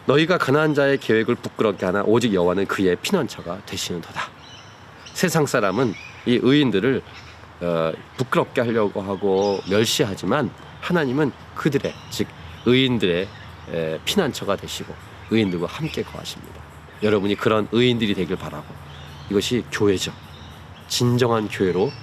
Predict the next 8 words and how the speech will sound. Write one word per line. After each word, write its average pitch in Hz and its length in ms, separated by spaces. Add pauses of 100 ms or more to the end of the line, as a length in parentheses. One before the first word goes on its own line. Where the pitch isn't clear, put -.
설 - 260
수 - 180
있기를 - 220
축복합니다. - 720 (1000)
그 98 60
마지막 95 460
칠 160 160
절, 98 240